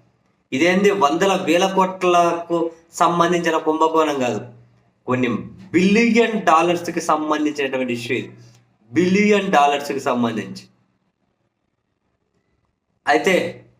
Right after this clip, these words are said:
ఇంతకుముందు పద్దెనిమిది నెలల క్రితం వాళ్ళు ఈ నివేదిక విడుదల చేస్తే సుప్రీంకోర్టు నియమించిన కమిటీ, సుప్రీంకోర్టు సెబీని నివేదిక అడిగి తీసుకొని,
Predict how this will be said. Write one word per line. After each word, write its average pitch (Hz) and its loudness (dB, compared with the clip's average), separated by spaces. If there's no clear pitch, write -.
ఇంతకుముందు 160 2
పద్దెనిమిది 165 0
నెలల 175 0
క్రితం 180 0
వాళ్ళు 165 0
ఈ 156 2
నివేదిక 175 2
విడుదల 170 0
చేస్తే 170 -2
సుప్రీంకోర్టు 196 2
నియమించిన 190 0
కమిటీ, 180 -2
సుప్రీంకోర్టు 202 2
సెబీని 190 2
నివేదిక 190 0
అడిగి 180 -2
తీసుకొని, 185 -2